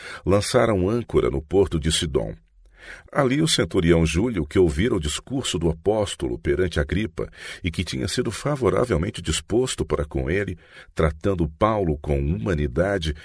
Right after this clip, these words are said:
e sendo informado de que havia cristãos no local,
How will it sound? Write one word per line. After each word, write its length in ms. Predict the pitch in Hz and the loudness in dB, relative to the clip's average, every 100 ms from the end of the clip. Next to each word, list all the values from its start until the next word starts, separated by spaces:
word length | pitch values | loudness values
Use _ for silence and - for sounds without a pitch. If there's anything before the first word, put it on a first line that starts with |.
| - - - | -16 -10 -4
e 60 | |
sendo 320 | 85 - 92 85 | -2 0 4 4
informado 640 | - 87 67 78 107 92 | 6 4 4 2 0 -2
de 160 | 82 80 | -2 0
que 140 | 82 | 4
havia 300 | 80 85 92 | 4 4 2
cristãos 580 | 82 76 - - 120 98 | 4 0 -2 -4 -2 0
no 100 | 78 | 0
local, 540 | 69 67 98 104 101 | 0 0 4 4 2